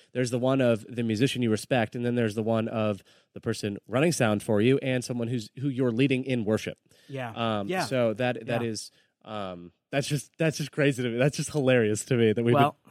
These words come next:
Speaker 2: yeah, I think that that's intuitive, though, right?
Speaker 1: Yes, absolutely.
Speaker 2: To anyone who's in leadership, is that you, uh, figure out words, uh, and, uh,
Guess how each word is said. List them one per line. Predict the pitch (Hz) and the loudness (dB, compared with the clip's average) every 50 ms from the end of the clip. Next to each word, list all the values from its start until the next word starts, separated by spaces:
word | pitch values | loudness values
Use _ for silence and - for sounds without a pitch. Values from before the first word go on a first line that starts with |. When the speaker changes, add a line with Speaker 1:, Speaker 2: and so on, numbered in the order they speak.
| - - _ _ | -20 -20 _ _
Speaker 2:
yeah, | 160 160 147 135 - - | -2 0 0 0 0 0
I | 139 139 | -2 -2
think | - - 180 170 143 | 0 0 -2 -2 0
that | 160 143 | 0 2
that's | 156 151 143 135 - - - - - _ _ _ _ _ _ _ _ _ _ _ _ _ _ _ | 4 4 2 2 -2 -6 -12 -14 -16 _ _ _ _ _ _ _ _ _ _ _ _ _ _ _
intuitive, | 165 160 160 151 - - 196 185 165 151 135 123 | -2 -2 -2 0 2 4 6 6 6 6 4 2
though, | 123 120 117 120 131 143 - _ _ | -2 -4 -2 -2 -4 -4 -6 _ _
right? | - 131 139 143 | 0 2 4 6
Speaker 1:
Yes, | 143 123 101 - - - - - | 6 6 4 0 -6 -12 -6 -4
absolutely. | 127 127 - - 123 147 160 151 147 117 - | -4 -2 -2 2 4 4 6 6 6 4 4
Speaker 2:
To | 147 | 2
anyone | 151 156 156 156 156 151 151 | 2 4 4 6 6 6 6
who's | 147 147 143 131 | 6 6 4 4
in | 147 139 135 131 | 4 4 4 4
leadership, | 135 151 151 151 135 117 - - 131 135 139 - - - | 2 2 2 2 0 0 -2 -2 -2 -2 -2 -6 -10 -10
is | 143 135 113 117 | -10 -8 -6 -4
that | 135 127 104 123 | -4 -4 -4 -2
you, | 131 135 135 135 131 131 127 123 - - _ _ _ _ _ | -2 0 2 2 2 2 0 -2 -6 -14 _ _ _ _ _
uh, | - 127 120 117 117 123 | -4 -2 -2 -2 -2 -4
figure | - - - 175 151 156 165 | -6 -8 -6 -2 2 4 4
out | 151 143 110 123 | 4 4 2 0
words, | 127 139 147 143 139 139 123 117 - - - - _ _ _ _ _ _ _ - | 0 2 4 4 4 2 2 -2 -8 -14 -14 -18 _ _ _ _ _ _ _ -8
uh, | 131 127 120 113 113 113 - - | -4 -2 -2 -2 -2 -4 -6 -6
and, | 139 135 127 123 123 120 123 117 - - - - | -4 -2 -2 -2 -2 -2 -4 -4 -8 -14 -16 -14
uh, | 143 123 113 113 110 | -12 -12 -10 -10 -12